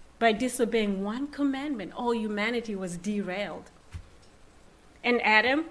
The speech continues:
what about Adam? Well, when he agreed to eat that fruit, w-, when he agreed to eat that fruit that his wife gave him,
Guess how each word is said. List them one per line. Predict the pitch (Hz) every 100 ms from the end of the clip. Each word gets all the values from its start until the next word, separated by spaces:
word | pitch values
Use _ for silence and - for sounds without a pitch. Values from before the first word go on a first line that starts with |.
| - -
what | 330
about | 302 294 311
Adam? | 185 175 175 175 - - - - - - - - - - - -
Well, | - 247
when | 262 269
he | 277
agreed | 247 208 269 330 330
to | 269 -
eat | 285 -
that | 202 175
fruit, | - 285 339 220 - - - -
w-, | 254 254
when | 254 254
he | 254
agreed | 214 202 233 277 247
to | - 220
eat | 240 233
that | 208 202
fruit | 262 262
that | 226
his | 208 202
wife | 196 226 240
gave | 254 269
him, | 269 277 294